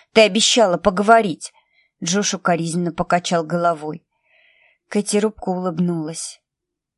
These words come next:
«Знаю, что обещала, но сейчас не время. Главное — выбрать подходящий момент. Папа на моей стороне, но мама плохо себя чувствует, я ведь тебе говорила.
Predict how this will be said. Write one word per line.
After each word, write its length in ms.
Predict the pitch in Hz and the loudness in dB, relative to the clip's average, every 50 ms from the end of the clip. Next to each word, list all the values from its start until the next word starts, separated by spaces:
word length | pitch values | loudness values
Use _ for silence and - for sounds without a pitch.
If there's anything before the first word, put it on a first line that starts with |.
| _ _ _ | _ _ _
«Знаю, 480 | - 240 214 214 247 262 254 233 202 185 | -8 -6 -2 0 2 2 4 2 2 0
что 240 | 175 - - 208 190 | -2 -2 0 0 0
обещала, 720 | 180 160 160 185 - - - 220 196 175 156 147 151 156 - _ _ _ _ | 0 0 -2 -2 -2 -2 -2 -2 -2 -2 -4 -6 -10 -14 -18 _ _ _ _
но 80 | - 202 | -4 -2
сейчас 480 | 208 - - 226 - - 220 202 - - | -2 0 0 0 2 4 4 4 2 2
не 140 | 220 226 | 0 0
время. 480 | 214 202 226 220 202 170 151 151 160 - - - - - _ | 2 0 0 0 0 -2 -2 -6 -8 -14 -18 -20 -20 -20 _
Главное — 420 | - 214 233 247 240 233 214 202 185 | 0 4 4 4 4 2 0 0 2
выбрать 400 | 175 294 302 202 190 165 - - | 2 2 2 2 0 -4 -6 -8
подходящий 640 | - - - - 208 202 208 247 247 - - 269 | -10 -6 -2 0 2 4 4 4 2 2 2 2
момент. 560 | 254 254 247 247 247 226 185 147 156 - - _ _ _ _ _ _ _ _ | 2 2 2 2 0 0 -2 -4 -6 -12 -20 _ _ _ _ _ _ _ _
Папа 260 | - 247 262 - - | 4 4 4 4 2
на 120 | 202 202 202 | 2 2 2
моей 360 | 208 214 233 226 208 233 208 | 2 2 2 0 0 -2 -4
стороне, 580 | 175 - - - 170 165 165 156 147 147 - - _ _ _ _ | -4 -2 -2 0 0 0 0 -2 -4 -6 -8 -14 _ _ _ _
но 120 | - 233 240 | -2 0 2
мама 280 | 247 247 247 226 202 | 4 4 4 2 0
плохо 280 | - - 214 233 220 - | 0 0 0 0 0 0
себя 300 | - - 233 190 220 220 | -4 -2 2 2 2 2
чувствует, 560 | 214 - - 247 208 - - 170 170 - - | 0 -2 -4 -4 -4 -6 -6 -6 -6 -2 2
я 100 | - 220 | 2 2
ведь 160 | 220 240 220 | 2 2 0
тебе 220 | - 262 214 226 220 | -2 2 4 4 6
говорила. 680 | 208 240 240 240 247 240 247 254 220 180 156 151 156 | 6 6 6 8 6 6 4 2 0 -2 -4 -4 -8